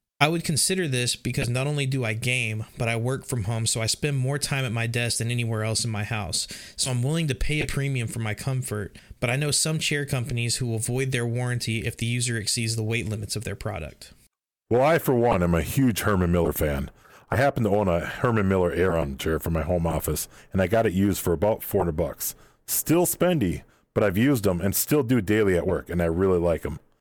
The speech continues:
Speaker 2: Finding a used one saved me about eight hundred bucks or so, so I don't foresee changing chairs for a long time,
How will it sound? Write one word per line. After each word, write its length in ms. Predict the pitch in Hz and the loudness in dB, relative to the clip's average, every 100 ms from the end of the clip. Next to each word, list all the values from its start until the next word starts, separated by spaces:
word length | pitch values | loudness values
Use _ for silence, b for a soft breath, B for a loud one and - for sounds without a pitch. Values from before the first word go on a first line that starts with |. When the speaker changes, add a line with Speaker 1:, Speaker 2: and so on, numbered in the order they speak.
| - | -2
Speaker 2:
Finding 300 | 113 113 95 | 0 2 2
a 20 | |
used 340 | 87 113 151 123 | 4 4 4 2
one 160 | 101 | 0
saved 260 | 87 - 90 | 2 0 2
me 80 | 90 | 0
about 280 | 76 90 - | 2 0 0
eight 180 | 135 135 | 2 2
hundred 240 | 131 117 | 2 2
bucks 240 | 104 120 - | 2 0 0
or 60 | |
so, 240 | 95 95 85 | -2 2 0
so 200 | - 95 | 2 2
I 80 | 90 | 0
don't 440 | 85 143 143 - | 0 0 0 0
foresee 420 | 117 - 123 107 | -4 0 2 2
changing 440 | 95 - 113 104 90 | 0 -2 -2 0 0
chairs 400 | 104 98 82 - b | 2 2 0 -6 b
for 100 | 98 | 0
a 40 | 90 | 2
long 220 | 90 78 | 2 0
time, 360 | - 76 69 | -2 -2 -4